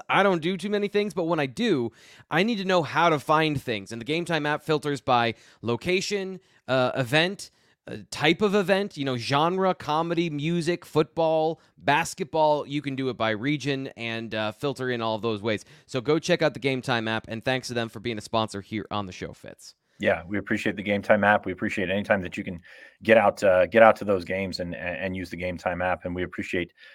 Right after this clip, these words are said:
Speaker 2: uh, them wi-, being with us on the post-game show, just like we appreciate you being our meat shield every week here on the post-game show, T Frank. I, I come on when it's fun, and I'll, obviously I'm not at the game, so that's, that's why I'm, that's why I'm here. But, uh, it's good to, it's good to feel a different vibe here.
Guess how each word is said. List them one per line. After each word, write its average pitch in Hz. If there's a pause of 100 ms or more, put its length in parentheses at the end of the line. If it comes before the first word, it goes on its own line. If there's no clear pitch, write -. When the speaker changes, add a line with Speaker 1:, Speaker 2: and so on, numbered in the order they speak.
(100)
Speaker 2:
uh, 92
them 101
wi-, 101
being 110
with 104
us -
on 107
the 85
post-game 104
show, 98
just 131
like 123
we 113
appreciate 101
you 95
being 98
our 90
meat 92
shield 87
every 87
week 90
here 92
on 87
the 82 (100)
post-game 87
show, 85
T 98
Frank. 92
I, -
I 120
come 131
on 107
when 95
it's 90
fun, 87
and 90 (500)
I'll, 104
obviously 110
I'm 92
not 92
at 82
the 92
game, 78
so 87
that's, 92
that's 107
why 90
I'm, 82 (100)
that's 98
why 90
I'm 80
here. 92 (320)
But, 95
uh, 90
it's 90
good 104
to, 98
it's 90
good 107
to 92 (180)
feel 170
a 120
different 104
vibe 80
here. -